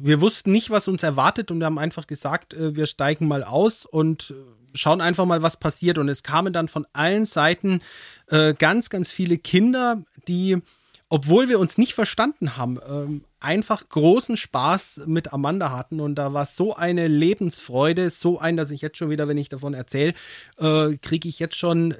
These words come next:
Gänsehaut. Und wir mussten damals den Dreh wirklich kurz abbrechen, weil ich dann erstmal kurz drei Minuten, ähm,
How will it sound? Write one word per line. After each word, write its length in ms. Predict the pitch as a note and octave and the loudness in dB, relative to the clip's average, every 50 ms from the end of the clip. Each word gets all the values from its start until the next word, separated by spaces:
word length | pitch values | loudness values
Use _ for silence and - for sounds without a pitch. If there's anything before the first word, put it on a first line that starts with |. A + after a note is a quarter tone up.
| C#3+ C3 - | -10 -8 -4
Gänsehaut. 640 | - C#3 D3+ E3+ - F3+ D3+ D#3 E3+ E3+ E3+ - - | -2 0 0 0 -2 -2 -2 0 0 0 -2 -4 -6
Und 280 | - C#3 C#3+ C#3+ C3+ C#3 | -4 -2 0 0 0 0
wir 60 | C#3+ | 0
mussten 320 | C#3+ D3+ E3 - - - D#3+ | 0 0 -2 -4 -6 -6 -4
damals 340 | C#3+ C3 D3+ E3+ E3 - | -2 0 0 0 -2 -2
den 140 | - D#3 D3 | -6 -6 -6
Dreh 240 | C3 B2 B2+ C#3 D#3+ | -4 -4 -4 -2 -2
wirklich 300 | D3 D3+ - F#3+ F3 - | -2 -2 -4 -6 -8 -6
kurz 240 | - - E3 E3+ - | -4 -4 -4 -4 -4
abbrechen, 500 | - - C3 - - F3 F3+ - - F3 | -8 -12 -14 -8 -6 -6 -4 -4 -4 -4
weil 100 | D#3+ D3+ D#3 | -4 -4 -4
ich 120 | D3+ - | -4 -6
dann 160 | - D3+ C#3+ | -8 -8 -6
erstmal 260 | C3 C#3+ - - D3+ | -6 -6 -6 -6 -6
kurz 240 | C#3+ - D#3+ D3 - | -6 -6 -8 -10 -10
drei 220 | - - A#2+ B2+ C#3+ | -8 -6 -2 0 0
Minuten, 480 | D#3 D#3+ E3 E3+ F3+ - - F3 E3 - | 2 2 2 0 -2 -2 -4 -6 -6 -4
ähm, 440 | D3 D3 D3+ D#3 D#3 D#3 D3+ D3 | -2 0 2 2 2 2 0 -2